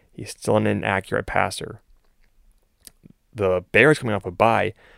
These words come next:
Montgomery's healthy now. They're gonna wanna pound the rock. And we all know the Ravens love to run the ball. So that's gonna be a very run-focused game. I think it's gonna be a little bit tighter than the experts think. Still give the edge to the Ra-, uh, Ravens, of course. They're a better team.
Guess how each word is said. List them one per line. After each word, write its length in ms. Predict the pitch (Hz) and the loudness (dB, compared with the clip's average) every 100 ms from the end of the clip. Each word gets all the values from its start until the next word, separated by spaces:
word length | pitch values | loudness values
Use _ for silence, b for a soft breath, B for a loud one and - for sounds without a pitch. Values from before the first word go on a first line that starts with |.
| b b b _ - | b b b _ -12
Montgomery's 540 | 104 - 120 120 104 | -8 0 2 2 -2
healthy 240 | - - | -6 -10
now. 240 | 90 87 - _ | -10 -10 -12 _
They're 100 | - | 0
gonna 160 | 165 123 | 2 2
wanna 160 | 107 | 0
pound 240 | 101 107 98 | -2 -2 0
the 60 | |
rock. 400 | 90 104 - - - _ _ _ _ _ _ _ _ _ _ - | 2 2 2 -8 -20 _ _ _ _ _ _ _ _ _ _ -6
And 80 | 101 | 0
we 60 | |
all 120 | 104 | 2
know 120 | 110 107 | 4 4
the 80 | |
Ravens 340 | 101 131 131 - | 6 4 2 -4
love 140 | 98 | -6
to 80 | 90 | -6
run 100 | 90 | -4
the 80 | 92 | -4
ball. 340 | 95 95 - _ _ _ _ _ _ _ | -2 -4 -6 _ _ _ _ _ _ _
So 100 | - | -2
that's 140 | 104 | 0
gonna 160 | 151 123 | 0 0
be 100 | 107 | 2
a 80 | 98 | 0
very 380 | 92 107 117 110 | 4 4 6 4
run-focused 600 | 101 117 - 110 107 - | 2 0 0 0 -2 -2
game. 260 | 101 104 - - | -4 -4 -10 -16
I 160 | - 147 | -10 -4
think 140 | 147 | -4
it's 60 | 117 | -4
gonna 80 | 110 | -2
be 40 | |
a 40 | |
little 120 | 104 104 | 0 -2
bit 100 | - | -2
tighter 260 | - 117 | 0 2
than 100 | 107 | 2
the 100 | 101 | -2
experts 420 | 101 - - 104 | -2 -4 -10 -10
think. 380 | - 139 160 - b b b b _ | 0 0 0 -4 b b b b _
Still 420 | - - 226 208 _ _ | -4 2 2 2 _ _
give 160 | 196 180 | -4 0
the 80 | 180 | 2
edge 260 | 180 170 | 2 0
to 80 | - | 0
the 140 | 170 | 0
Ra-, 160 | 160 - | 0 0
uh, 160 | - 117 | 2 4
Ravens, 320 | 123 123 120 123 | 6 4 2 -2
of 40 | |
course. 300 | - 127 131 | 0 0 2
They're 140 | 110 | 2
a 20 | 110 | 4
better 220 | 104 101 | 4 4
team. 420 | - 113 104 | 2 0 0